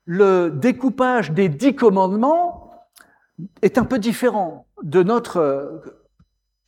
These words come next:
comptage. Il compte comme premier commandement le prologue. Vous avez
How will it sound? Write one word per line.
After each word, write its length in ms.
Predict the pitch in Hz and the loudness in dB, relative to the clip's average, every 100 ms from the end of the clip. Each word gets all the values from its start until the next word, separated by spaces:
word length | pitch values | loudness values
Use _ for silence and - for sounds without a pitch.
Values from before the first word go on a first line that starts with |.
| _ | _
comptage. 640 | - 185 190 147 120 123 123 110 - _ - - - | -6 -2 0 0 -4 -8 -14 -16 -20 _ -20 -18 -4
Il 220 | 247 247 240 | 4 4 2
compte 440 | 269 285 285 190 | 0 0 -2 -6
comme 220 | - 180 | -2 -2
premier 460 | - - 262 277 277 | -2 -2 0 0 0
commandement 840 | - 202 196 190 226 339 359 - - _ _ _ _ | 2 2 0 -2 2 2 0 -6 -20 _ _ _ _
le 160 | 170 185 | 2 2
prologue. 640 | - 269 254 220 156 127 - - _ _ _ - | 4 2 6 4 2 -2 -6 -20 _ _ _ -8
Vous 220 | 196 196 | -2 2
avez 400 | 170 240 226 185 | 4 6 4 4